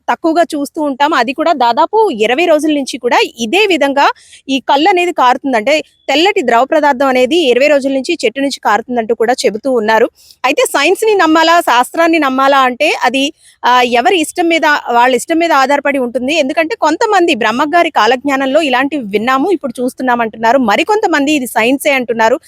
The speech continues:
ఏది ఏమైనప్పటికీ వేప చెట్టు అనేది ఎన్నో ఆరోగ్య ప్రయోజనాలు ఉన్న చెట్టుగా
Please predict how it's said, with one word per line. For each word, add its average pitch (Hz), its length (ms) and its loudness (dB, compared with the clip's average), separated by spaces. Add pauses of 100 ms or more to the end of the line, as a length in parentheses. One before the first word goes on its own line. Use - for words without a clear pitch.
(260)
ఏది 330 260 2
ఏమైనప్పటికీ 339 720 0
వేప 220 320 -2 (180)
చెట్టు 392 180 -4
అనేది 302 380 2 (100)
ఎన్నో 294 240 2
ఆరోగ్య 311 420 2
ప్రయోజనాలు 285 600 0
ఉన్న 262 160 -2
చెట్టుగా 233 500 -2